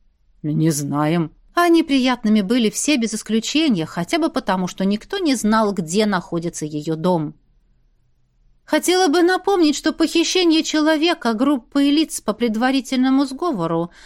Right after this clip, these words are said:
статья сто двадцать шесть, пункт два А У К Р Ф наказывается лишением свободы от пяти до двенадцати лет. Поставила она присутствующих перед фактом,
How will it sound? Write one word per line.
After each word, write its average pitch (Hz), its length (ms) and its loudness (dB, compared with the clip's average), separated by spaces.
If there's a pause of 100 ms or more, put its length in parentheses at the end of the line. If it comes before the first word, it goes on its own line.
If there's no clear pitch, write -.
(160)
статья 285 560 0
сто 311 240 -2
двадцать 285 460 -2
шесть, - 580 -4
пункт 269 340 0
два 233 640 -2
А 285 280 -2 (200)
У 220 120 2
К - 120 -10
Р 226 300 2
Ф 320 220 -2
наказывается 320 760 0
лишением 285 560 2
свободы 254 680 -2 (400)
от 294 240 -2
пяти 370 320 0
до 359 100 2
двенадцати 262 760 0
лет. 240 500 -4 (560)
Поставила 202 720 0
она 208 160 0
присутствующих 220 840 -6
перед 196 280 -4
фактом, 285 600 0